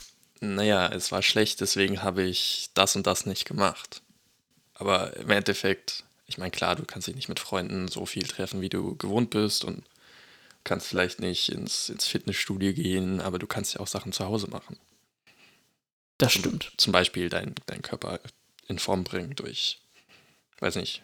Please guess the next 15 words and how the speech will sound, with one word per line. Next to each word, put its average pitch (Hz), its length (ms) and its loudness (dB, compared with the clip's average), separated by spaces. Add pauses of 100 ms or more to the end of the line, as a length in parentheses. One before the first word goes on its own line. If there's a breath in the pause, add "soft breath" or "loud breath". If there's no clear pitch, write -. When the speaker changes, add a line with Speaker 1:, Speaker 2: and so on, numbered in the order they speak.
Speaker 1:
Hanteln 90 480 0
oder 90 240 -2
im - 140 -12
Zweifel 95 300 -2
nimmst 90 220 -2
du 101 60 -4
halt, 90 380 -4
äh, - 240 -6 (1400)
fünf - 280 2
Liter 107 260 8
Milchkrüge 101 800 4
oder 92 300 -2
was 95 160 0
auch 98 80 0
immer. 95 180 4